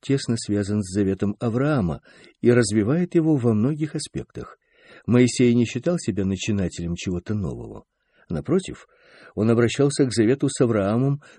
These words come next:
как основе своего труда в Божьем царстве. Послушайте, как Моисей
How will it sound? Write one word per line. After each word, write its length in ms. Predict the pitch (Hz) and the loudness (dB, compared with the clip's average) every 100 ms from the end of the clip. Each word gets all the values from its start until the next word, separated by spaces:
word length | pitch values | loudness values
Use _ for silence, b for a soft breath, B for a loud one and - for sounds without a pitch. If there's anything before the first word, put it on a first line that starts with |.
| - | -2
как 200 | 113 104 | 0 0
основе 400 | - 104 120 135 | -4 -2 -2 -2
своего 400 | - 117 117 123 | -2 -2 0 -2
труда 440 | - 113 82 120 | 0 -2 0 -2
в 80 | 151 | -2
Божьем 340 | 131 123 113 | -2 0 -2
царстве. 540 | 107 - 65 - - 58 _ _ _ _ _ _ _ _ | -6 -8 -10 -12 -16 -16 _ _ _ _ _ _ _ _
Послушайте, 680 | - 127 - 143 147 139 143 | 2 2 2 0 0 -2 0
как 240 | 135 139 | 0 2
Моисей 760 | 135 131 123 - 127 123 117 | 4 4 4 0 2 2 0